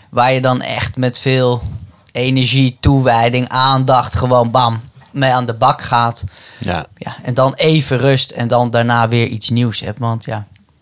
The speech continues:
Speaker 1: je kan toch nooit, eh, tien dingen tegelijk goed doen en met volle overtuiging en energie doen. En, eh, ik vind het zelf wel lekker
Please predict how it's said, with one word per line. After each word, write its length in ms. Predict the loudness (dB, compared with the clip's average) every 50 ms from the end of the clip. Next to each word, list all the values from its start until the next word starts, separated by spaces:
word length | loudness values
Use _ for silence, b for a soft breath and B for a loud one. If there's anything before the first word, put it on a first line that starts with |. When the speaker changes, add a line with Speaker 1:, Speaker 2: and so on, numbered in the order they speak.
| _ _ _ _ _ _ _ _ _ _ _ -14 -8
Speaker 1:
je 120 | -6 -6
kan 240 | -6 -4 -4 -8 -6
toch 220 | -4 -4 -4 -4 -4
nooit, 460 | -4 -2 0 0 -2 -2 -6 -12 -16 B B B B B B B B B B B B B B B B B -12
eh, 100 | -10 -10 -10 -6
tien 200 | -4 -2 0 0
dingen 280 | 0 0 -2 -4 -6 -4
tegelijk 640 | -4 -4 -2 -2 -2 -2 -2 -4 -6 -10 -12 -12 -14 -12 -12 -14 -16 -18 _ _ _ -10
goed 340 | -4 -4 -2 -2 -2 -6 -6
doen 220 | -8 -8 -6 -6
en 160 | -6 -6 -4
met 220 | -4 -6 -6 -6 -6
volle 240 | -6 -6 -4 -2 -2
overtuiging 840 | -2 -2 -2 -4 -8 -6 -4 -4 -2 -2 -6 -6 -6 -8 -8 -8 -10 _ -20 _
en 120 | -10 -8 -6
energie 380 | -6 -6 -6 -4 -4 -6 -6
doen. 200 | -6 -8 -12 -12 _ _ _ _ _ _
En, 280 | -12 -10 -10 -10 -10 -10
eh, 100 | -10 -10
ik 840 | -10 -12 _ _ _ -20 -20 -20 -20 -20 -20 -20 _ _ _ _ -6
vind 120 | -4 0 2
het 100 | 4 4
zelf 80 | 4
wel 120 | 4 2 2
lekker 320 | 2 0 -2 -4 -8 -10